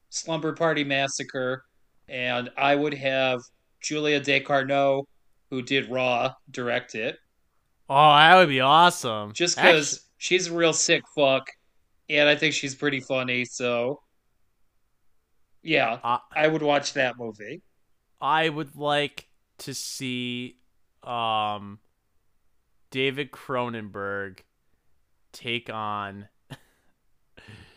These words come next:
Speaker 1: What?
Speaker 2: Oh, man. <laughs> I, I'm just gonna, let's, let's just say David Cronenberg do, like, Nightmare <laughs> on Elm Street. Like, it's already gross enough,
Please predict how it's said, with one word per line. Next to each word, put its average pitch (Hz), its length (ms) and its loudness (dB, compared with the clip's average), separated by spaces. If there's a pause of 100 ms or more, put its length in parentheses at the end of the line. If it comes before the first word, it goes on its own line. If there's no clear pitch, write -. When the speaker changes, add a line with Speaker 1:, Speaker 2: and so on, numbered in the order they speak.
(280)
Speaker 1:
What? 330 320 -10
Speaker 2:
Oh, 117 180 0
man. 110 320 -10 (640)
<laughs> - 640 -20
I, 165 440 4 (500)
I'm 160 200 4
just 156 160 -12
gonna, 143 160 -2
let's, 127 480 -8
let's 151 220 -6
just 160 240 -8
say 127 340 0
David 127 500 -4
Cronenberg 113 720 -4 (300)
do, 107 600 -8
like, 101 500 -4 (220)
Nightmare 117 500 -2 (100)
<laughs> - 100 -8
on 131 360 6
Elm 107 200 -2
Street. 95 540 -10 (600)
Like, 143 340 2 (140)
it's 214 220 4
already 156 380 8
gross 131 380 2
enough, 113 400 0